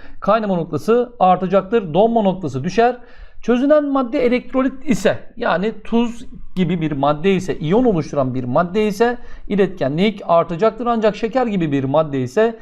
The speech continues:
iletkenlik değişmeyecektir. Buhar basıncı düşer, uçuculuk azalır ve osmotik basınç, gençler, derişim arttığından dolayı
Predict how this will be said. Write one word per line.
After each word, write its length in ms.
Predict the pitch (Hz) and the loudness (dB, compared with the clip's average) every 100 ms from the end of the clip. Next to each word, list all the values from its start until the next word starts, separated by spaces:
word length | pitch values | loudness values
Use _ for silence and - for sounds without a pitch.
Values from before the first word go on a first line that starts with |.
| - - | -20 -6
iletkenlik 960 | 214 190 185 131 151 240 247 - - | 0 0 0 -4 0 0 -2 -12 -2
değişmeyecektir. 800 | 190 254 226 170 131 127 202 214 - - - | 0 2 0 -2 -2 2 0 0 -8 -12 2
Buhar 320 | 226 269 247 | 4 4 2
basıncı 380 | 233 220 185 156 | 0 0 -2 -2
düşer, 320 | 135 170 214 - | 2 2 2 -2
uçuculuk 720 | 190 190 202 226 262 - - - | -4 0 2 4 4 2 -4 0
azalır 460 | 156 151 185 214 - - - | 2 4 2 2 -6 -14 -4
ve 40 | |
osmotik 720 | - 220 220 220 202 170 - | 2 2 2 -2 -2 -6 0
basınç, 400 | 214 - 165 - | 0 0 -6 -6
gençler, 400 | 180 170 147 131 | -6 -4 -4 -2
derişim 360 | 175 156 - 190 | -2 -4 -4 2
arttığından 520 | 190 180 156 139 135 | 2 0 -6 -4 -4
dolayı 420 | 123 147 190 240 | -2 2 4 2